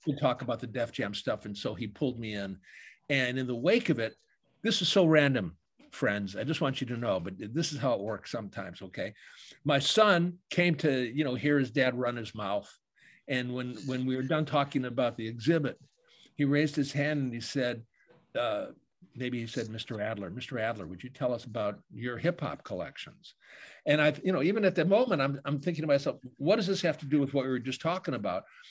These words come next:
But I, I did talk a little bit about my collections, including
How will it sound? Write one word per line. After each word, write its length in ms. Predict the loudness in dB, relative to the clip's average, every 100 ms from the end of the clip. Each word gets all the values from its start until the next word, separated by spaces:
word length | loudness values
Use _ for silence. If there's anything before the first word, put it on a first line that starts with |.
| -8 4
But 140 | 6
I, 200 | 6 4 4
I 100 | 2
did 240 | 2 0
talk 260 | 2 2 2
a 40 |
little 260 | 4 4 2
bit 320 | 2 0 0 -6
about 500 | -2 2 4 2 -2 -20 -12
my 240 | 0 2 2
collections, 640 | 2 2 2 2 -4 -6
including 580 | -6 -2 2 2 0